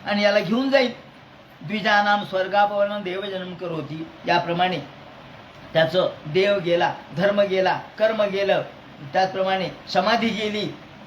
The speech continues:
भगवंताचं नामस्मरण गेलं. केवळ मृग, मृग, मृग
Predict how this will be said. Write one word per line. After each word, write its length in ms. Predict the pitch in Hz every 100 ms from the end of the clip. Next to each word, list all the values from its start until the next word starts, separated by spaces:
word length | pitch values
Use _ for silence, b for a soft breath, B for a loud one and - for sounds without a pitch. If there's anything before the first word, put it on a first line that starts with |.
| -
भगवंताचं 640 | 180 214 233 - 202 220
नामस्मरण 640 | 208 196 226 - 233 240 233
गेलं. 320 | 226 233 208 - - -
केवळ 380 | 226 254 269 302 294 - - - - - - - -
मृग, 260 | 226 294 269
मृग, 420 | 202 170 226 233
मृग 460 | 220 151 175 170